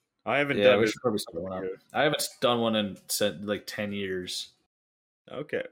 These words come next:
Speaker 1: Mine was kinda recent. I actually did pretty well in our league. It was for Ironside or whatever.
Speaker 2: Mm. And it gives you, like, an incentive to watch all the games 'cause you usually have a player from s-, one team or another.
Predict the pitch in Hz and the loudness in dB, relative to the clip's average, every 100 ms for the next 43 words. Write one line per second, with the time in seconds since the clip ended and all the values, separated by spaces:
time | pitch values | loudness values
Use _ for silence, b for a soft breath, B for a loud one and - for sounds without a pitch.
0 | _ - 160 220 220 - 170 156 135 120 | _ 0 2 4 2 2 0 0 0 0
1 | 139 147 117 95 - B B 120 147 170 | 0 0 -4 -4 -8 B B 0 2 2
2 | - 170 143 147 - 143 135 113 117 127 | 0 -2 0 -2 0 -6 -4 -2 0 0
3 | 117 101 98 98 95 95 98 98 - 113 | -2 -2 -2 -2 -6 -4 -4 -6 -4 -6
4 | - 110 113 113 107 - 95 95 92 92 | -2 0 0 -2 -4 -2 0 0 0 -2
5 | 92 90 90 90 - _ _ _ _ _ | -2 -4 -6 -10 -12 _ _ _ _ _
6 | 78 85 90 90 _ - 110 127 151 151 | -14 -10 -8 -10 _ -10 -6 0 2 4
7 | 143 131 131 107 - 127 113 107 110 101 | 4 4 4 2 2 2 0 -2 0 2
8 | 104 107 - 110 104 104 104 98 - - | 2 2 0 0 0 -2 -2 -2 -6 -4
9 | 101 98 98 90 107 107 104 101 101 95 | -6 -6 -8 -4 0 0 0 -2 -2 -2
10 | - 98 98 - 92 - - 101 101 101 | -2 0 0 -2 -6 -6 -6 -2 -2 -2
11 | - 101 98 95 95 95 92 90 | -4 -6 -4 -6 -4 -2 -2 -4